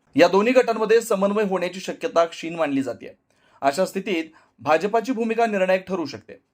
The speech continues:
भाजपाचे जिल्हा सरचिटणीस बिपिन मामुनकर हे अनुभवी आणि अभ्यासू नेतृत्व म्हणून ओळखलं जात असल्यानं त्यांच्या भूमिकेकडे सर्वांचं लक्ष लागलंय. मागील निवडणुकीत त्यांच्या पत्नीला स्नेहल जगताप यांच्या विरोधात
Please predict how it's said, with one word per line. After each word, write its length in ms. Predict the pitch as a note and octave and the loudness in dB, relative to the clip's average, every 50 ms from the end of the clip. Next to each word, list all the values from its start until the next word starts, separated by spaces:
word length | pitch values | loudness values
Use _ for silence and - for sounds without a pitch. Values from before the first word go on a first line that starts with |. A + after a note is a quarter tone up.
| _ _ _ _ _ | _ _ _ _ _
भाजपाचे 460 | - C#3 D#3 D#3+ F#3 F#3+ G#3 G3 G#3 | 0 0 0 0 -2 -4 -4 -4 -6
जिल्हा 300 | G3+ E3 F#3 F#3 F#3+ G3 | -8 -8 -2 2 2 2
सरचिटणीस 540 | G3 - G3+ F3+ - - F3+ - F3+ G3 F#3 | 2 2 -6 -8 -8 -16 -16 -10 -10 -10 -8
बिपिन 260 | D#3+ E3+ E3 - F#3+ | -8 -10 -8 -8 -6
मामुनकर 540 | F3+ E3+ D#3+ D#3 E3 E3+ F3 _ F3+ F3+ F3+ F#3 _ _ _ - | -4 -2 -4 -4 -4 -8 -8 _ 0 0 0 0 _ _ _ -16
हे 100 | - - | -12 -8
अनुभवी 440 | - C#3+ D3+ D3+ E3+ F#3 F3 F#3+ G3+ G#3 _ _ _ | -6 -6 -6 -2 -4 -2 -2 -2 -6 -6 _ _ _
आणि 140 | - D3+ D3 | -8 -8 -6
अभ्यासू 440 | C#3 B2+ A#2+ A#2+ D#3 F3 F3 - A#3 | -6 -6 -6 -2 -4 -4 -2 -2 -4
नेतृत्व 400 | A3 G#3 G#3 G3+ G3 G3+ - F#3+ | -4 -4 -4 -6 -8 -6 -6 -6
म्हणून 200 | F#3 F#3+ F#3+ - | -4 -4 -4 -2
ओळखलं 340 | - E3 E3+ E3 F3 E3+ E3 | 0 -2 0 0 -2 -6 0
जात 220 | D#3 D#3 C#3+ C#3+ | 0 0 0 0
असल्यानं 340 | C3+ C3 - F3 F#3 D#3+ B2+ A2 - _ _ _ _ _ _ | -4 -6 -2 -2 -2 -2 -2 -8 -8 _ _ _ _ _ _
त्यांच्या 300 | - G3 G3 G3 B3 B3+ | -2 0 0 2 0 0
भूमिकेकडे 500 | G#3 G#3+ G#3 G#3 G#3 G#3 G3+ G3+ G3 G3 | 0 0 -4 -2 -4 -4 -4 -2 -4 -4
सर्वांचं 440 | F#3+ G3+ F3 E3 E3 E3 E3+ - F3+ | -2 0 0 2 0 0 -2 -4 -6
लक्ष 220 | D#3+ D#3 - - | -6 -6 -6 -2
लागलंय. 240 | D#3+ D#3 C#3 D3 - - _ _ _ _ _ _ _ _ _ _ _ _ _ | -2 -2 -2 -2 -10 -12 _ _ _ _ _ _ _ _ _ _ _ _ _
मागील 320 | D#3+ E3+ F3 F#3+ A#3+ B3+ | 2 2 2 2 0 -2
निवडणुकीत 500 | A#3+ A#3+ A3+ A#3 G3+ A3+ G3+ - A#3+ B3 B3 - | 0 0 0 0 0 -4 -8 -6 -6 -8 -4 -2
त्यांच्या 280 | G#3+ F#3+ F#3 - A3 | -4 -4 -2 -4 -4
पत्नीला 540 | G#3 G3 F3+ - _ F3+ F#3 F#3 F3+ F#3 G3+ - _ _ _ _ _ _ | -2 -2 -4 -4 _ -10 -2 0 0 0 0 -4 _ _ _ _ _ _
स्नेहल 280 | - F#3+ F#3 F#3 A#3 A#3+ | -8 -6 -2 -2 -2 0
जगताप 380 | G3+ G3+ F3 - - G3 F#3 F3+ | 0 -2 -4 0 -2 -2 -2 -2
यांच्या 240 | F3 E3+ E3+ F3+ | -6 -6 -8 -8
विरोधात 280 | D#3+ E3 E3 F3 E3+ | -6 -6 0 2 2